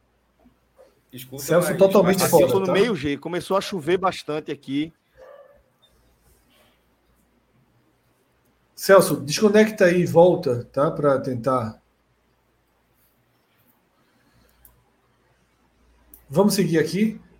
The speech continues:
Speaker 2: Éden Araújo, tá? Obrigado, Éden, pela força. Cássio, quais as contratações mais importantes, na opinião da gente, que o Sport tem que fazer pra chegar e ser campeão da Série B?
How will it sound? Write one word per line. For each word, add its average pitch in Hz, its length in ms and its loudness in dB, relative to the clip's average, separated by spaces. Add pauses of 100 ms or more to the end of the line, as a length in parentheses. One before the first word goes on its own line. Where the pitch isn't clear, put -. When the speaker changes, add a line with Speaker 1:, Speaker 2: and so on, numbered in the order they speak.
Speaker 2:
Éden 233 300 6
Araújo, 175 680 4
tá? 147 140 4
Obrigado, 151 500 2
Éden, 143 200 2
pela 147 220 2
força. 127 640 -8
Cássio, 170 400 0
quais 220 280 4
as 220 100 0
contratações 208 680 0
mais 175 220 0
importantes, 143 680 -4
na 147 100 0
opinião 135 380 -4
da 143 140 2
gente, 131 360 -6
que - 100 -8
o 151 40 0
Sport 147 320 -4
tem 156 100 -6
que - 60 -14
fazer 139 520 -2 (1120)
pra 156 180 2
chegar 156 400 4
e 165 40 4
ser 175 180 -2
campeão 170 300 0
da 170 80 2
Série 170 280 2
B? 110 340 -2